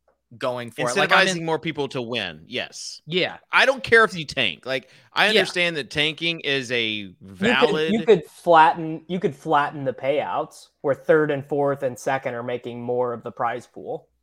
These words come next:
Speaker 2: Or, like, a mandatory dispersal for, like, the bottom th-, I don't know. Like, it, you know, it's
Speaker 1: One of
Speaker 2: just
Speaker 1: my, one of my keeper leagues has this thing I like where, um, in addition to the buy-in, there's a tax for every loss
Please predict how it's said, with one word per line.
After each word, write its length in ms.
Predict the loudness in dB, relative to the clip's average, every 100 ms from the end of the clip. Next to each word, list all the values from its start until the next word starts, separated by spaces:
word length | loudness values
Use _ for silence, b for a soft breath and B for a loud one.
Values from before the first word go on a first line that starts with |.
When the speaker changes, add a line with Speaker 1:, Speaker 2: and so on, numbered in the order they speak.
| _ _ _ -16 -10
Speaker 2:
Or, 60 |
like, 240 | -4 -4 -4
a 80 |
mandatory 1160 | -8 -6 -2 -2 -2 -6 -10 -8 -6 -2 -2 -4
dispersal 1120 | -8 -12 -12 -16 -10 -6 -6 -6 -6 -6 -6
for, 160 | -10 -8
like, 180 | -8
the 80 | -10
bottom 420 | -10 -6 -4 -6
th-, 140 | -12 -6
I 220 | -2 -2
don't 220 | -2 -10
know. 140 | -18 -18
Like, 260 | -20 -18
it, 180 | -16 -14
you 100 | -12
know, 140 | -10
it's 260 | -10 -10 -8 -2
Speaker 1:
One 140 | -2
of 60 | 0
Speaker 2:
just 120 | -4
Speaker 1:
my, 140 | -6 -8 _ _ _ _
one 160 | -6 -4
of 60 |
my 100 | -4
keeper 320 | -4 -6 -4
leagues 280 | -4 -4 -2
has 180 | -2 -2
this 160 | -4 -8
thing 220 | -8 -6
I 80 | -4
like 280 | -2 -4 -6
where, 640 | -4 -2 0 0 -4 -6 _
um, 540 | -4 -2 -4 -6 -10 -12
in 140 | -8
addition 480 | -6 -6 -8 -8 -12
to 180 | -10 -10
the 100 | -10
buy-in, 800 | -8 -4 -4 -4 -6 -6 -8 -6
there's 320 | -2 -2 -4
a 80 | -12
tax 500 | -6 -2 -2 -4 -8
for 220 | -10 -8
every 220 | -6 -6
loss 580 | -6 -4 -4 -6 -14